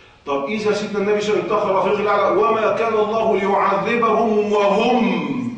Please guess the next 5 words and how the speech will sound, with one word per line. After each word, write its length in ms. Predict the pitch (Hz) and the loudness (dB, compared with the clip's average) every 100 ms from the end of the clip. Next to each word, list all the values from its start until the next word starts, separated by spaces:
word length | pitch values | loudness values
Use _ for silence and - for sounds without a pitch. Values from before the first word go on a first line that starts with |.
| - 165 | -10 -4
لازم 320 | 208 196 165 | -2 0 -2
جماعة 600 | 156 160 156 151 - - | -2 0 0 0 -4 -4
يستغفرون، 920 | 147 151 147 156 139 139 139 135 117 - - - - | -4 -2 -2 -2 -2 -2 0 0 -2 -8 -12 -16 -8
يبقى 320 | 147 147 156 170 | -4 -4 -4 -4
هو 220 | 208 | 0